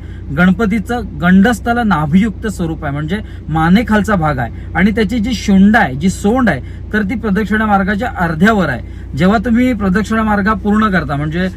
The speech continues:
अ, द्वारदेवतांचं दर्शन घेऊन, अ, शुंडास्थानचं दर्शन घेता आणि प्रदक्षिणा पूर्ण करता,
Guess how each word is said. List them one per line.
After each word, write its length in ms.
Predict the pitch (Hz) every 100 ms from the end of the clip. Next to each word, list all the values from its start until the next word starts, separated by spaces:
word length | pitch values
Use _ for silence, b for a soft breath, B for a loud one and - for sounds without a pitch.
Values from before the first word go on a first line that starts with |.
| B -
अ, 400 | 135 139 143 147 143
द्वारदेवतांचं 840 | 143 170 190 190 190 196 185 196
दर्शन 340 | 170 165 208
घेऊन, 300 | 202 185 180 127 B B
अ, 60 | 143
शुंडास्थानचं 760 | 151 185 180 220 - 220 202 214
दर्शन 320 | 190 175 208
घेता 200 | 202 196
आणि 180 | 196 202
प्रदक्षिणा 460 | 190 185 190 202
पूर्ण 360 | 190 - 185 196
करता, 340 | 175 147 147